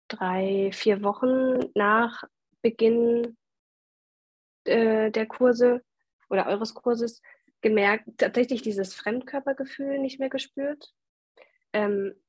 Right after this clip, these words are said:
hatte dann jetzt zuletzt so einen kleinen Rückschlag, weil ich, ähm, äh, unterwegs war mit meiner Familie und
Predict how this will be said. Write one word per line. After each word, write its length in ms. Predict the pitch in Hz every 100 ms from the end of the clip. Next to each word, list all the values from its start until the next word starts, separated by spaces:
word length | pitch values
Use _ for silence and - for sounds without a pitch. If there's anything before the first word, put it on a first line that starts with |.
| 196
hatte 220 | 202 214
dann 200 | 196 226
jetzt 260 | 226 - -
zuletzt 380 | 226 214 - -
so 80 |
einen 140 | 214 214
kleinen 420 | 220 202 208 208
Rückschlag, 600 | 214 226 - - 214 208
weil 160 | 196 196
ich, 240 | 202 - -
ähm, 580 | 196 190 185 190 190 _ _ _ _
äh, 320 | - 196 180 180
unterwegs 460 | 190 202 208 226
war 60 | 262
mit 160 | 233 233
meiner 160 | 220
Familie 420 | 220 226 220 220 -
und 240 | 196